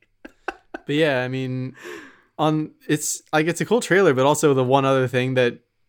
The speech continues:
weirded me out is that after twenty-five some odd years of seeing Buzz Lightyear with just, like, the purple, uh, like, cap over his head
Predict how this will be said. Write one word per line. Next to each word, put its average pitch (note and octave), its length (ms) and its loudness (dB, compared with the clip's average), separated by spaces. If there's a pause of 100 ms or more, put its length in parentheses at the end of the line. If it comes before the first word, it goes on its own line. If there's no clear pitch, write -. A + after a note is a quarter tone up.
(120)
weirded B2 420 0
me A#2 160 -6
out A#2+ 340 -4 (120)
is A#2+ 160 -6
that B2 400 -2 (240)
after C3+ 840 -2
twenty-five B2+ 720 -4
some C3 200 -6
odd B2+ 140 -4
years A#2+ 440 -6
of B2 180 -10
seeing A#2 680 -6 (420)
Buzz B2+ 260 -2
Lightyear C3 640 -4
with A#2+ 200 -4
just, B2 200 -6
like, A#2+ 220 -6 (100)
the B2 120 -2
purple, A#2+ 720 -4 (140)
uh, A#2 480 -6 (420)
like, A#2+ 160 -6
cap A#2+ 300 -4
over C#3+ 220 -6
his C3+ 120 -6
head D#3 320 -6